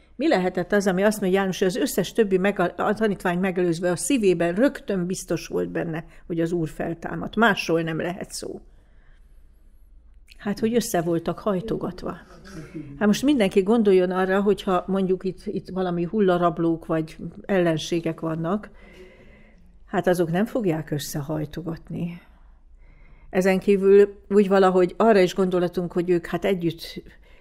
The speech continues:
együtt jártak Jézussal három és fél évig, ismerték az életszokásait. És én megvallom, hogy sokszor, mikor gyerekeknek tartok igehirdetést, előveszem ezt a történetet, hogy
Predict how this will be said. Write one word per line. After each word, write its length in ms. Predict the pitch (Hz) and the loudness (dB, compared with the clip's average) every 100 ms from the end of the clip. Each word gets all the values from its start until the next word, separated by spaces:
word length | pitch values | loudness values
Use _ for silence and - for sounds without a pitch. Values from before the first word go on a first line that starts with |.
| - | -6
együtt 380 | 190 190 170 160 | -2 0 0 2
jártak 460 | 180 170 - 160 | 0 0 -4 -2
Jézussal 480 | 170 160 160 - 156 | 0 -2 -4 -6 -4
három 320 | 156 160 151 | -2 -2 -2
és 180 | 156 - | -6 -6
fél 220 | 165 151 | -4 -4
évig, 280 | 147 - 151 | -4 -8 -8
ismerték 500 | 202 - 165 - 170 | -6 -4 -4 -4 -4
az 140 | 170 | -2
életszokásait. 960 | 185 165 156 - 156 151 160 - 170 - - - - - - - | -2 -2 -2 -6 -8 -6 -6 -6 -8 -10 -20 -20 -20 -20 -20 -12
És 400 | - 170 165 - - - | -4 -4 -4 -10 -16 -10
én 300 | - 175 175 - | 0 0 0 0
megvallom, 520 | 190 185 165 160 165 | 0 2 2 2 0
hogy 100 | 165 | -2
sokszor, 380 | - 190 - 160 | -4 -6 -2 -4
mikor 240 | 160 160 | -2 0
gyerekeknek 600 | 165 208 170 160 - 165 | 4 4 2 -6 -8 -8
tartok 440 | - 170 - 160 | -4 -4 -4 -10
igehirdetést, 800 | 185 170 156 170 170 170 175 - | -4 -2 -2 -4 -4 -4 -4 -2
előveszem 520 | 208 180 165 160 - 165 | 0 0 0 -2 -4 -4
ezt 180 | 165 | -4
a 40 | 180 | -4
történetet, 840 | - 185 - 170 170 170 180 208 | 0 -2 0 -2 -2 -2 -2 -2
hogy 260 | - 180 | -4 -4